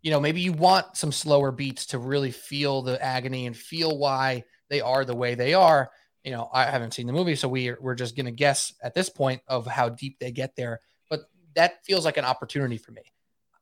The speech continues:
I don't expect this to be a huge, huge opener for the Marvel universe. I mean, maybe we get a great post,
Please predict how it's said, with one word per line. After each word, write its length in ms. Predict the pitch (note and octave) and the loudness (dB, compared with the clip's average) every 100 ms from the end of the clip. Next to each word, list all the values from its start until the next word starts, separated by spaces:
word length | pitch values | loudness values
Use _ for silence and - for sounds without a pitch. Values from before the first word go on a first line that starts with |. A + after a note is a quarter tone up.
| - | 2
I 120 | D#3 | 2
don't 360 | D#3+ D3+ E3 A3 | 4 4 4 4
expect 500 | A3 - - G#3 - | 0 -2 4 4 4
this 200 | A3 - | -4 -2
to 120 | F3+ | -6
be 180 | D#3 C#3+ | -4 -6
a 40 | |
huge, 960 | D#3 - D#3+ D#3 F#3 G#3 A3+ A3 A3+ - _ _ _ _ | -6 -10 -6 -4 -2 0 -2 -2 -6 -10 _ _ _ _
huge 420 | - F3+ G3+ A3 F#3 | -8 -2 2 2 2
opener 480 | F3+ F#3 G#3+ A3 A#3 | 2 4 4 4 2
for 220 | - D#3+ | -2 -2
the 140 | D3 | 0
Marvel 380 | C#3 C3+ D#3+ D#3 | 0 4 4 2
universe. 640 | D3+ C#3 E3+ F3 G3+ G#3+ - | -2 -2 -2 2 0 0 -4
I 60 | C#3 | -4
mean, 240 | C3+ C3 | -2 -2
maybe 320 | C3 D3 D#3+ | -2 0 0
we 100 | D#3+ | -2
get 180 | D3 C#3+ | 2 2
a 40 | C3+ | 2
great 280 | C#3 C#3 | -2 -4
post, 380 | - C#3+ C#3+ - | -2 -2 -2 -8